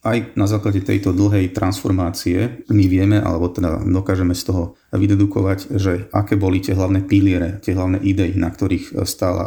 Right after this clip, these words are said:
aj tá ideológia panovnícka. A tými dvoma základnými piliermi boli na jednej strane antika, to znamená dedičstvo antiky, predovšetkým rímskeho impéria, ktoré bolo vždy vzorom. Rímski cisári boli veľmi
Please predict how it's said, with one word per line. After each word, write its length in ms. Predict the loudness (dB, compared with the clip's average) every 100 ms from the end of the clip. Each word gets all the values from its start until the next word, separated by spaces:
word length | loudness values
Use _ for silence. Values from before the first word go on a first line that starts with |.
| -2
aj 60 |
tá 120 | -2 0
ideológia 640 | 0 0 0 0 0 -2
panovnícka. 800 | -2 -2 0 0 -2 -4 -4 -6 _ _
A 320 | -2 -2 -2 -6 -20 _
tými 200 | 2 2
dvoma 280 | 2 2 2
základnými 520 | 2 0 0 2 2
piliermi 440 | 2 2 2 2 2
boli 440 | 2 2 0 0
na 240 | 0 0 2
jednej 160 | 0
strane 300 | -2 -4 -2
antika, 560 | 0 0 0 -2 0 0
to 80 | 0
znamená 440 | 0 0 0 0
dedičstvo 440 | 2 0 -2 -6 0
antiky, 680 | 2 2 0 0 -2 -4 -16 -20 _
predovšetkým 760 | 0 2 0 -2 0 0 0
rímskeho 480 | 0 0 0 0 0
impéria, 400 | 0 0 0 0
ktoré 280 | -2 -4 -2
bolo 200 | 0 -2
vždy 200 | -2 0
vzorom. 480 | 2 2 2 0 0 -2
Rímski 360 | -2 -2 -6
cisári 400 | -6 -4 -4 -2
boli 400 | -2 -2 -2 -6 _ _
veľmi 640 | -2 0 2 2 2 -2 -6